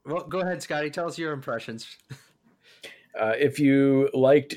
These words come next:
Speaker 2: Unicorn and you like new type magic, this is going to be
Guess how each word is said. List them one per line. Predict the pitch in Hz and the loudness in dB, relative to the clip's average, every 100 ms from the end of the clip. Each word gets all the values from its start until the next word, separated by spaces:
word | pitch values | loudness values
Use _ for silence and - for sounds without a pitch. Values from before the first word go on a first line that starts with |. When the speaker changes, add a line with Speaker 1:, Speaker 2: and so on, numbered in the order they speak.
| - | -2
Speaker 2:
Unicorn | 131 143 135 - 135 135 135 135 | 2 2 2 4 4 6 4 0
and | 110 113 | -2 0
you | 117 110 | 0 2
like | 117 120 | 2 2
new | 120 117 | -2 -4
type | 120 120 113 | 0 0 0
magic, | 113 113 113 113 - | 0 -2 -2 -4 -4
this | 110 - | -6 -6
is | 104 | -6
going | 113 107 | -4 -4
to | 98 | -4
be | 107 107 107 | -4 -2 -2